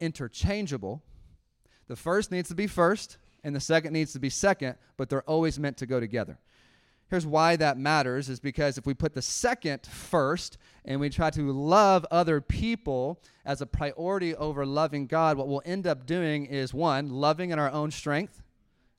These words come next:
You don't have very much of that, <laughs> neither do I. And your love can get kind of twisted a little bit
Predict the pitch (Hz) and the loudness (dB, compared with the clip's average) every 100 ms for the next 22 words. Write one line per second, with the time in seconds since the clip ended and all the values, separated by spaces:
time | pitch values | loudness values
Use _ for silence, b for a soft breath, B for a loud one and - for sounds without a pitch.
0 | _ 110 127 139 147 139 147 127 127 135 | _ -6 -4 -2 -2 0 -2 -4 -4 -2
1 | 165 - 131 123 113 120 113 135 196 b | -2 -6 -12 -10 -8 -4 -4 -4 -8 b
2 | b b b b b - 262 240 196 165 | b b b b b -2 2 4 2 2
3 | 170 170 151 156 196 220 208 - 185 156 | 2 2 2 2 6 6 6 2 -4 -2
4 | 170 - - 185 190 170 139 - 220 330 | -4 0 0 2 2 2 0 0 0 0
5 | - 170 143 147 143 131 151 202 | -2 -2 -2 -2 -4 -2 0 -2